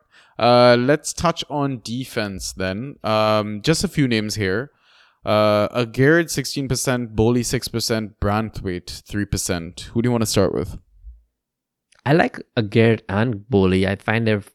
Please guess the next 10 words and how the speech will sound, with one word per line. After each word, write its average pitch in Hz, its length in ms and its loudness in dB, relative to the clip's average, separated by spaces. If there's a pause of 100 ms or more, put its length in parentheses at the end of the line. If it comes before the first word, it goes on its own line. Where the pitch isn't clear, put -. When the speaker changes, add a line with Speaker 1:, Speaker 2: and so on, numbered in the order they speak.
(140)
Speaker 2:
pretty 107 220 2
similar. 98 640 2
Like, 98 320 -2
they 95 160 0 (340)
consistently 190 580 2
deliver 95 360 4
ghosties. 98 600 0 (420)
Speaker 1:
Yeah. 92 220 -8 (840)
Speaker 2:
And 101 200 6
then 90 340 6